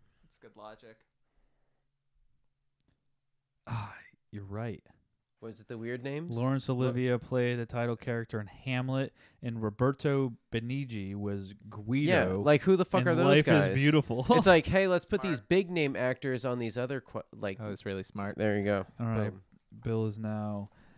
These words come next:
Speaker 3: The
Speaker 2: heading us
Speaker 3: king
Speaker 2: off.
Speaker 3: of questions, you
Speaker 2: The king of
Speaker 3: sluts.
Speaker 2: questions.
Speaker 3: Wake
Speaker 2: Hey,
Speaker 3: the
Speaker 2: we still
Speaker 3: fuck
Speaker 2: got
Speaker 3: up.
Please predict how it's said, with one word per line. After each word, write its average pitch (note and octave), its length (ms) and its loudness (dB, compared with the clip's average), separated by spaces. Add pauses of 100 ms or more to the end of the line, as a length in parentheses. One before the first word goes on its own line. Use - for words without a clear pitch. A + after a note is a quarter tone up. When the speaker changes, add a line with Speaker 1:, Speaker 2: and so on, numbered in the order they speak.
(140)
Speaker 3:
The - 60 -20
Speaker 2:
heading A2 260 -4
us G2+ 60 -4
Speaker 3:
king A#2+ 200 0
Speaker 2:
off. G2+ 140 0
Speaker 3:
of G#2+ 180 0
questions, G2 1000 -6
you - 140 -12
Speaker 2:
The - 80 -14
king A2+ 180 -6
of G2 160 -6
Speaker 3:
sluts. G#2+ 60 -18
Speaker 2:
questions. A2+ 360 -8
Speaker 3:
Wake A2 160 0
Speaker 2:
Hey, - 100 -10
Speaker 3:
the A2+ 80 -2
Speaker 2:
we A#2+ 40 -8
still - 220 -4
Speaker 3:
fuck G2+ 80 -2
Speaker 2:
got C#3 140 -2
Speaker 3:
up. G#2 100 4